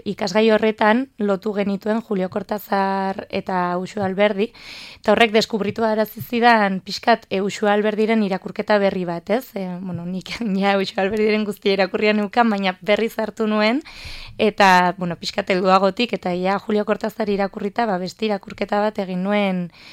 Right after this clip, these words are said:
erabat. Eta, eh, bueno, kasu honetan, hartutako aipuak dira Julio Cortazarren La Casa Tomada narraziotik,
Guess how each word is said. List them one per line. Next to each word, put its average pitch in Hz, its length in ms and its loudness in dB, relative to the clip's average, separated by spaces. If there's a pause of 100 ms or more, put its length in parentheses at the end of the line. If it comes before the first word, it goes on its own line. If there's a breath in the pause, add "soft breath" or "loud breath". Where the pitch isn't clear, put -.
(340 loud breath)
erabat. 175 440 2 (100)
Eta, 180 800 2
eh, 180 320 -4
bueno, 180 180 -6
kasu - 280 -6
honetan, 214 500 4
hartutako 202 540 0
aipuak 214 420 4
dira 208 380 4
Julio 196 340 -4
Cortazarren 208 640 -4
La 196 80 -4
Casa 196 580 -6
Tomada 196 720 -4
narraziotik, 208 680 -4